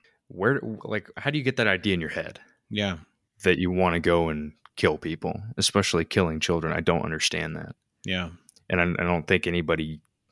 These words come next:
Speaker 1: really can. Any sane, normal person can. But,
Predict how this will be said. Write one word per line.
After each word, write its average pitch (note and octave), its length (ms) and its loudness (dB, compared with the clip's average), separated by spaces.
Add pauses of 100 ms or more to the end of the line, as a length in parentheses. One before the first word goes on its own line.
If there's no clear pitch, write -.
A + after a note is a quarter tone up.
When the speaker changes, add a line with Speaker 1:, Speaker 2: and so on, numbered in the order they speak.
(200)
Speaker 1:
really E2 240 -2
can. E2+ 360 0
Any D#2+ 300 -6
sane, F2 500 2
normal E2 280 0
person - 400 0
can. - 440 -4
But, - 200 0